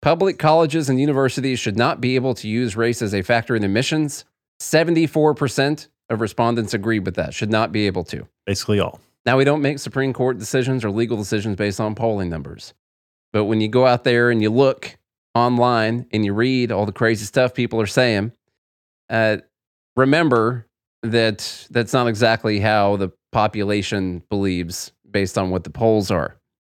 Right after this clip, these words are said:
Speaker 1: Okay? Democrats, sixty percent say that they should not be able to use race.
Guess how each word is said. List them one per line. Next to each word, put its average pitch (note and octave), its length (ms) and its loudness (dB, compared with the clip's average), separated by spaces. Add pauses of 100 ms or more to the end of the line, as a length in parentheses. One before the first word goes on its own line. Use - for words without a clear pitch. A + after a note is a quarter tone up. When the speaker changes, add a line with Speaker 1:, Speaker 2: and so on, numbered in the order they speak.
Speaker 1:
Okay? G2 340 -2 (480)
Democrats, C3+ 500 2
sixty D#3+ 280 -2
percent C3+ 460 -2 (440)
say B2 220 2
that G#2+ 120 -2
they A2 140 0
should G#2+ 180 -2
not A#2 280 0
be A#2 80 0
able G#2 140 0
to G2+ 60 0
use G2 240 -2
race. - 380 -2